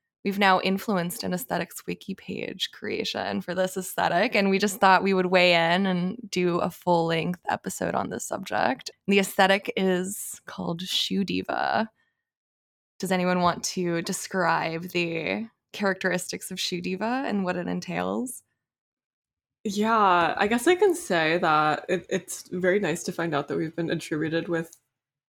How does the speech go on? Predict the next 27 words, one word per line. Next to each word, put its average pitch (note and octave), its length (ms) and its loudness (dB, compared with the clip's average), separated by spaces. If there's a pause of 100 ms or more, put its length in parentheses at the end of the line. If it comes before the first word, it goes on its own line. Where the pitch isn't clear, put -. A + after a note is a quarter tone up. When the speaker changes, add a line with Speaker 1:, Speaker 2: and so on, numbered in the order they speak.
(520)
Speaker 2:
something G#3+ 400 2
on F#3 200 4
the F3 160 4
<laughs> - 20 0
aesthetics A3 540 2
Wikipedia E3+ 520 0
page F3+ 240 0
related D#3+ 420 0
to G#3+ 80 0
this, G3+ 300 0
but E3 280 4
it - 100 0
was F3 240 0
definitely A3 400 0
invented F3 760 0 (840)
on F3+ 480 4 (560)
Facebook F3 560 0
by E3+ 240 4
these, E3 400 -2
like, D#3+ 240 -2 (260)
Consumer E3 500 -2
Aesthetic D3+ 440 -2 (240)
Research D#3+ 480 -6
Institute D#3+ 760 -4
people. D#3 720 -4
And, D#3 360 -2
um, C#3 360 -2